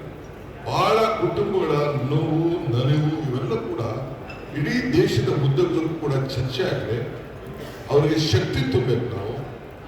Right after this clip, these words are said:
ಅವರ ಸ್ವಾಭಿಮಾನದ ಬದುಕಿಗೆ ನಾವು ಕಾಂಗ್ರೆಸ್ ಪಕ್ಷ ಧೈರ್ಯವನ್ನು ಕೊಡಬೇಕು ಅನ್ನೋ ದೃಷ್ಟಿಯಿಂದ ಈ ಸಮಾವೇಶವನ್ನು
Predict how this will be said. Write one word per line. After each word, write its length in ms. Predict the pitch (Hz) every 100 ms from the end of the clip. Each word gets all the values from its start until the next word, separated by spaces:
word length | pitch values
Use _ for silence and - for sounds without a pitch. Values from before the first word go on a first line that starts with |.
| - -
ಅವರ 160 | 151 165 165 -
ಸ್ವಾಭಿಮಾನದ 720 | 226 233 220 - 226 220 196 175 -
ಬದುಕಿಗೆ 480 | - 120 123 - 208 -
ನಾವು 180 | 143 370 415 - - - - - -
ಕಾಂಗ್ರೆಸ್ 420 | 143 208 208 151 -
ಪಕ್ಷ 180 | 147 185 190 190 -
ಧೈರ್ಯವನ್ನು 520 | 127 220 220 - 151 151 -
ಕೊಡಬೇಕು 480 | 131 - 170 - - - - - - -
ಅನ್ನೋ 160 | 120 131 131
ದೃಷ್ಟಿಯಿಂದ 520 | - - 185 156 156 143 107 - - - - - - 156
ಈ 20 | - -
ಸಮಾವೇಶವನ್ನು 800 | 139 175 - 127 113 117 113